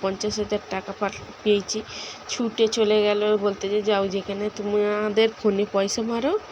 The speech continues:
টাকা পয়সা তোলো, সেখানে যাও।" সেখানে যেতে এমন ভাঙতি দিয়ে নিল, প-, পনেরো হাজার টাকা নিল। গরিব মানুষ, খেটে খায়, চারটে মেয়ে,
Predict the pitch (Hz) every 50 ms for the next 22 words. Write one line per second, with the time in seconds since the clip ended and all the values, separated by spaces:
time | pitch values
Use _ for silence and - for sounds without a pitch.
0 | - - - - - - - - 208 196 190 196 - 202 208 208 208 226 214 -
1 | 233 233 285 349 320 - 233 208 - 208 190 185 185 175 165 160 - 202 196 -
2 | - 220 214 - 233 226 220 220 214 208 233 220 214 - 220 233 247 - - -
3 | - - - - - - 170 226 233 233 240 247 247 240 240 233 226 220 220 214
4 | 214 - 233 214 196 220 220 226 226 214 214 226 214 233 247 277 339 - - -
5 | - - - - - - - - 214 208 202 208 208 202 190 190 196 - - 220
6 | 214 208 214 214 214 214 214 208 214 - - 208 196 202 202 208 208 208 208 202
7 | 208 202 196 185 208 220 214 214 220 226 220 220 220 214 208 208 202 202 214 226
8 | - - - - - - - - - - - - - - - - - - - -
9 | - - - - - - - - - 226 214 214 214 214 208 - - 208 196 202
10 | 214 - - - - - - - - - - - - - - - - - - -
11 | 214 202 196 - - - 226 220 214 214 208 202 202 202